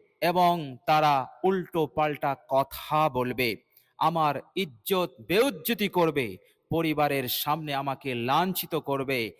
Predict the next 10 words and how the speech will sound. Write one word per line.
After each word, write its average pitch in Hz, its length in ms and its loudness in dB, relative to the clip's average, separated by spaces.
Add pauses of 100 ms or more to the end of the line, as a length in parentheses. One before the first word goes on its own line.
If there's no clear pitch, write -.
(340)
যা 196 260 4
তা 220 220 4
বলবে, 208 360 2 (480)
গালিগালাজ 151 840 4 (160)
দেবে, 151 280 4 (520)
কিন্তু 175 440 -2 (460)
এরপরেও 180 680 2
আমাকে 220 380 2 (520)
ঋণও 208 380 2
পরিশোধ 143 520 -2